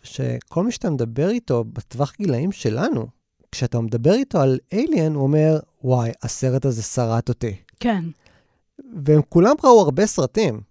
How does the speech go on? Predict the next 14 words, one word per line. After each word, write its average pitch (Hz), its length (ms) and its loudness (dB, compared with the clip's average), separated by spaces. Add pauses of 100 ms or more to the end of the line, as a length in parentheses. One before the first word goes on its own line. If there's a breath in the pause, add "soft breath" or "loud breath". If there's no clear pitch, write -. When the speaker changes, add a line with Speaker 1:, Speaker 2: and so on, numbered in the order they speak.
(440)
Speaker 1:
אבל 123 200 -2
Speaker 2:
וזה 123 200 2
Speaker 1:
משהו 254 360 4
Speaker 2:
ספציפית. 247 120 6
Speaker 1:
בסרט 240 500 0
הזה 131 580 -2 (440)
נתקע 139 520 -6
עם 226 180 -2
אנשים 190 640 0 (640)
ל-, 135 680 -2
לתמיד. 143 600 0
Speaker 2:
למה 233 140 -2
אתה 226 80 -8
חושב? 180 360 -10